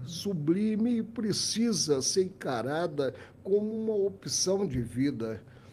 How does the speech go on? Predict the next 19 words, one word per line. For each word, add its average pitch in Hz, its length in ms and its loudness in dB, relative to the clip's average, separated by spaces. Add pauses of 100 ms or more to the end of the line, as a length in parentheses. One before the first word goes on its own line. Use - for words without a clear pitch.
(160)
Você 185 300 4
não 214 220 2
deve 131 760 0
satisfação 156 1080 -2
em 147 160 0
termos 156 640 -2
de 165 320 0
agradecimentos. 143 1200 -2 (280)
Você 196 340 4
não 220 200 2
passa 185 500 -2
a 160 40 2
ocupar 143 640 0
uma 190 260 2
cadeira 151 800 4
voltada 156 640 0
a 185 40 4
relações 190 600 0
públicas. 156 800 -4